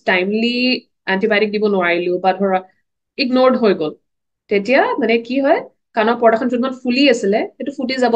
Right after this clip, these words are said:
পাৰে, ফুটি পেলাই পাছ ওলোৱা ষ্টাৰ্ট হ'ব পাৰে। আৰু সেই ফুটাটো যদি টাইমলি মেনেজমেণ্ট হৈ যায়, তেতিয়াও কণ্ট্ৰল হৈ পেলাই ধুনীয়াকে হিল হৈ যায়।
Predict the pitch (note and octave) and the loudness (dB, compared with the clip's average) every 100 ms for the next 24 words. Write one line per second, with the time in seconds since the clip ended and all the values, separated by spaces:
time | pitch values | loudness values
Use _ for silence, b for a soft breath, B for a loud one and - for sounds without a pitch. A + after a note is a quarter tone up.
0 | A3 D#3+ - - G3+ A3+ A3+ A3+ G#3 G#3 | 2 -2 -8 -8 -4 -4 -2 -2 -2 -4
1 | - A3+ A3 A3 A3 F#3+ F#3+ G3 F#3+ F#3+ | -4 -2 2 2 0 -2 -2 -2 -2 -2
2 | B3 - _ B B B _ - F#3 G3+ | -4 -6 _ B B B _ -2 2 2
3 | A3 G#3+ C4 D#4 E4+ - _ - A#3 A#3+ | 2 0 2 2 0 -8 _ -6 -2 0
4 | A#3+ C4+ A#4 - G#3 A#3 C4+ C4 G#3 G#3 | 0 2 0 2 0 0 -2 0 2 2
5 | C4 A#3+ A#3 A#3 C4+ C4 A#3+ A3+ A#3 C4+ | 2 2 2 0 -4 -2 2 2 2 0
6 | A3 A#3 C#4 C#4+ A3 A#3+ A#3+ A3+ C4+ E4 | 0 0 0 0 0 0 2 2 2 0
7 | A#3 G#3 G3+ E4 D5 - _ _ B3+ C4 | 0 0 0 -2 -6 -8 _ _ -4 0
8 | A#3 F3+ D#3+ | 2 2 -2